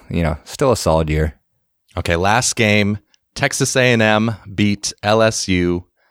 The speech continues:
Speaker 2: seventy-four to seventy-two in seven overtimes on Saturday night. It's the highest scoring game in F B S history.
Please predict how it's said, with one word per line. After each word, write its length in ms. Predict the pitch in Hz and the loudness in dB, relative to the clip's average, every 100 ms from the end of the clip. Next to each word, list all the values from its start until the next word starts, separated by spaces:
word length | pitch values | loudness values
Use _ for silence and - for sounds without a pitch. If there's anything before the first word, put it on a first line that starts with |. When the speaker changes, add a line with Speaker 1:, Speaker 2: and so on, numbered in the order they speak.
| _ | _
Speaker 2:
seventy-four 1200 | - - 147 160 214 214 202 - 123 120 113 120 - | -8 -2 0 2 4 4 2 2 2 4 2 0 -2
to 120 | 104 | -4
seventy-two 920 | - 123 127 151 147 117 98 92 95 - - _ | 0 0 2 0 0 2 2 2 -2 -10 -20 _
in 120 | 101 98 | 0 0
seven 380 | - 117 135 | 2 2 2
overtimes 500 | 131 107 104 107 98 | 2 2 2 2 2
on 140 | 95 92 | 0 0
Saturday 340 | - 90 90 | 2 2 2
night. 280 | 85 85 92 | 2 0 -2
It's 140 | 107 - | -4 -4
the 100 | 107 | -4
highest 480 | - 139 165 156 | 0 2 2 0
scoring 420 | - - 135 131 120 | -4 0 2 2 2
game 480 | 113 110 107 113 - - | 2 2 0 -2 -8 -4
in 180 | 95 - | -2 0
F 240 | 113 120 - | -2 -2 0
B 160 | 131 | 2
S 180 | 110 - | 2 0
history. 720 | - 139 - - 82 73 76 | -2 -2 -2 -2 -2 -2 -4